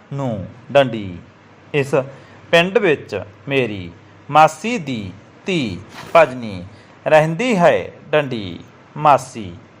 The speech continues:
ਆਪ ਕਦੋਂ ਦੀ ਰੱਬ ਨੂੰ ਪਿਆਰੀ ਹੋ ਚੁੱਕੀ ਸੀ ਡੰਡੀ। ਸ਼ਹਿਰ ਵਿੱਚ ਰਹਿੰਦੇ ਆਪਣੀਆਂ ਹੀ ਜ਼ਿੰਮੇਵਾਰੀਆਂ, ਨੌਕਰੀਆਂ ਅਤੇ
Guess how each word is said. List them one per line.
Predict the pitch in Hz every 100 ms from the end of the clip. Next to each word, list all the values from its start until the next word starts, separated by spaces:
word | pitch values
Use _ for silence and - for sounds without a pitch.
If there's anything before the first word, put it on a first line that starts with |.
| -
ਆਪ | 135 110 - 101 - - _ _ -
ਕਦੋਂ | 170 196 240
ਦੀ | 156 127 101 98 - -
ਰੱਬ | 139 151 147 220
ਨੂੰ | 165 110 90 -
ਪਿਆਰੀ | 151 139 110 98 85 - - - -
ਹੋ | 151 165
ਚੁੱਕੀ | 175 180 - 240
ਸੀ | 220 151 120 101 - - -
ਡੰਡੀ। | 147 143 123 107 92 92 - - - - -
ਸ਼ਹਿਰ | - 160 156 226
ਵਿੱਚ | 185 123 - 98 - - -
ਰਹਿੰਦੇ | 127 120 117 127 113 101 - - - - - - -
ਆਪਣੀਆਂ | 160 160 - 196 208 226 226 226 220 -
ਹੀ | 139 135 135 95 - - - 131
ਜ਼ਿੰਮੇਵਾਰੀਆਂ, | 143 165 226 214 156 123 113 98 90 - _ -
ਨੌਕਰੀਆਂ | 143 139 131 131 113 104 95 95 - - 143
ਅਤੇ | 135 110 90